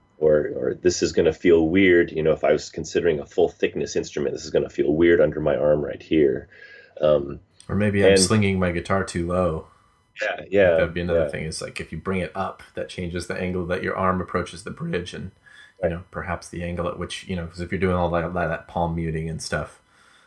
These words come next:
Speaker 1: Yeah, if that's
Speaker 2: um,
Speaker 1: part of your style, for
Speaker 2: angle
Speaker 1: sure.
Speaker 2: of your bridge is gonna matter.
Speaker 1: Yeah.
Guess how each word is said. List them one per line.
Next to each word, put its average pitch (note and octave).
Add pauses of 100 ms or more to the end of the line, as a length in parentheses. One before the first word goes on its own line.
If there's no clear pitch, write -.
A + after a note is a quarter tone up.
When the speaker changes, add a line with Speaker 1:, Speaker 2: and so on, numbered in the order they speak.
(120)
Speaker 1:
Yeah, E2
if -
that's E2+
Speaker 2:
um, -
Speaker 1:
part E2+
of D#2+
your D#2+
style, D#2+
for -
Speaker 2:
angle E2+
Speaker 1:
sure. D#2
Speaker 2:
of E2
your E2+
bridge E2+
is -
gonna E2+
matter. F2 (580)
Speaker 1:
Yeah. -